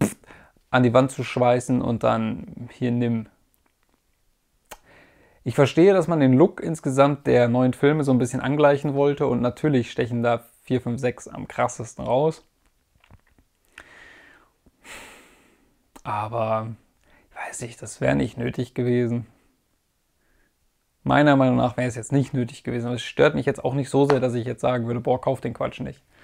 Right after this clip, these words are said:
Äh, ist aber auf jeden Fall ein Punkt.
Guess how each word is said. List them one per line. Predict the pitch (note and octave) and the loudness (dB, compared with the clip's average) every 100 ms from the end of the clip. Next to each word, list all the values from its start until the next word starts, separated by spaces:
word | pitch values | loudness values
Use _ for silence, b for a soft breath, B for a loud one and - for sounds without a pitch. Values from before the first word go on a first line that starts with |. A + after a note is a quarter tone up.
| b b b b b b b _ _ _ _ | b b b b b b b _ _ _ _
Äh, | C#3+ C#3 C#3 C#3+ - _ | 6 8 6 4 -6 _
ist | E3 D#3+ - | 4 4 4
aber | C#3 C#3+ | 4 6
auf | B2+ | 4
jeden | C3+ C3 | 2 4
Fall | B2 | 2
ein | A#2+ | 2
Punkt. | A#2+ A#2 | -2 -6